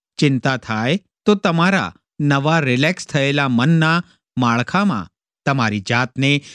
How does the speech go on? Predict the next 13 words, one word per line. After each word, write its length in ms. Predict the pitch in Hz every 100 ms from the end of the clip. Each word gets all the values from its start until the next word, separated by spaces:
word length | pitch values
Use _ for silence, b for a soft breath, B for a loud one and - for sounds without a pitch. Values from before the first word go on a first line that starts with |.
| B
સારી 380 | - 165 156 190
રીતે 480 | 208 202 107 85 _ _ _
અને 440 | 185 175 165 156 151 _
શાંતિપૂર્વક 920 | - 185 185 180 196 - 185 175 98 - _ _ _
કામ 280 | 143 160 196
પાર 280 | 180 120 127
પાડતી 460 | - 123 143 - 165
જોવી. 520 | 123 98 92 82 - _ _ _ _ _ _ _ _ _ _ _ _ _ _ _ _ -
તો 180 | 190 -
આ 300 | 160 175 143
તે 420 | - _ - 190
પદ્ધતિ 560 | 202 156 120 135 135 123
છે. 400 | - 147 90